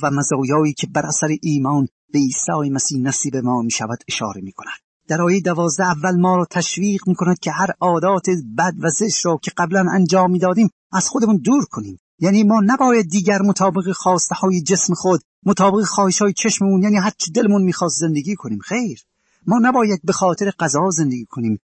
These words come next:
نباید به خاطر ارضای نفس و به خاطر هوا و هوس زندگی کنیم، بلکه باید برای خدا،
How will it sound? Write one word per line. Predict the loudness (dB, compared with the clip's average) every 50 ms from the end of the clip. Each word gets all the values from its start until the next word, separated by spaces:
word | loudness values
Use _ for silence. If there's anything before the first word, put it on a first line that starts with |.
| _ _ -2
نباید | 0 2 4 4 4 4 4 2 0
به | -2
خاطر | 0 0 0 0 2 2 2 4
ارضای | 4 2 2 2 2 2 2 2
نفس | 2 2 0 0 -2 -2 -4 -8 _ _ _ _ -2
و | 0
به | 0
خاطر | 0 2 2 0 0 0 -2 -2 -4 -4 -6 _ _ -6
هوا | -2 0 2 2 2
و | 2 0 -2
هوس | -2 0 0 0 -2 -2
زندگی | 0 0 2 2 0 0 -4 -8
کنیم، | -8 -8 -10 -10 -10 -10 -12 -14 _ _ _ _ _ -10
بلکه | -8 -8 -8 -6 -4 -4 -4 -2 -2
باید | -2 -2 -2 -2 -4 -4 -6 _ _ _ _ -10
برای | -6 -4 -2 -2 -2 -2 -2 -4
خدا، | -6 -8 -6 -4 -2 -2 -2 -2 -4 -6